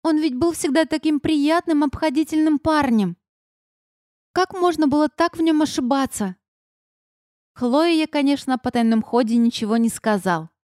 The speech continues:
Тем более, у неё появился другой план. Продолжил Витольд, как ни в чём не бывало. Заменить Варвару. Я почти всю ночь пытался выяснить,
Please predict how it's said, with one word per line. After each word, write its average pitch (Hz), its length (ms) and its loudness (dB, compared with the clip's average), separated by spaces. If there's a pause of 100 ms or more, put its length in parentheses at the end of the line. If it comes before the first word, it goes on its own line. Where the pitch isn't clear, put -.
(120)
Тем 233 280 0
более, 226 460 2 (280)
у 269 60 -6
неё 277 240 2
появился 262 500 -2
другой 233 360 2
план. 196 460 -2 (1160)
Продолжил 285 520 2
Витольд, 330 420 0
как 339 160 -6
ни 320 140 0
в - 60 -8
чём 302 240 2
не 302 80 2
бывало. 247 600 0 (760)
Заменить 269 560 2
Варвару. 220 640 0 (600)
Я 285 160 0
почти 294 360 -2
всю - 200 -2
ночь 269 320 0
пытался 285 520 0
выяснить, 262 680 0